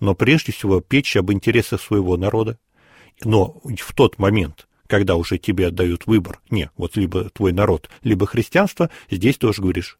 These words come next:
"Нет, Христос на первом месте, а любовь к народу на втором". А, поэтому, а, очень у нас сейчас много манипуляций вот на эту тему, что вот, "Не-не, ну ладно, а, любой другой патриотизм,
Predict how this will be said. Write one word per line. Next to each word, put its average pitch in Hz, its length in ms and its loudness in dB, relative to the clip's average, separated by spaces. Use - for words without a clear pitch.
"Нет, 87 240 -6
Христос - 540 -4
на 104 160 2
первом 82 380 -2
месте, 113 400 0
а 107 120 0
любовь 92 340 2
к - 80 -20
народу 95 320 0
на 95 100 -2
втором". 92 400 -2
А, 92 180 0
поэтому, 120 560 2
а, 110 160 2
очень 123 340 0
у 123 40 2
нас 127 180 0
сейчас - 400 -2
много 120 320 2
манипуляций 107 720 0
вот 92 180 -2
на 104 80 0
эту 90 200 -4
тему, 123 380 2
что - 220 -2
вот, 92 220 -2
"Не-не, 95 340 0
ну 90 160 0
ладно, 90 400 0
а, 95 120 0
любой 104 440 4
другой 107 360 4
патриотизм, 101 760 -2